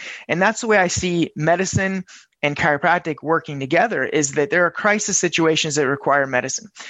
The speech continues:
But then you can work with a skilled health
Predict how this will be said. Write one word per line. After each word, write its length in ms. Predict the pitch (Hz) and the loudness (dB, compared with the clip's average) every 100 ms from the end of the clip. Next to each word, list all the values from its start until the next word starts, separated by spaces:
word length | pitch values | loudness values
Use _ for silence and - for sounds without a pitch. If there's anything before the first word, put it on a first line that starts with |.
| - - | -20 -6
But 140 | 160 | -4
then 140 | 180 185 | -2 -2
you 100 | 185 | -4
can 200 | 175 156 | -4 0
work 280 | 180 220 - | 2 0 2
with 280 | 165 156 - | 0 0 -4
a 60 | 147 | -2
skilled 500 | - - 185 196 190 | 0 0 0 0 0
health 420 | - 180 170 | 0 0 -2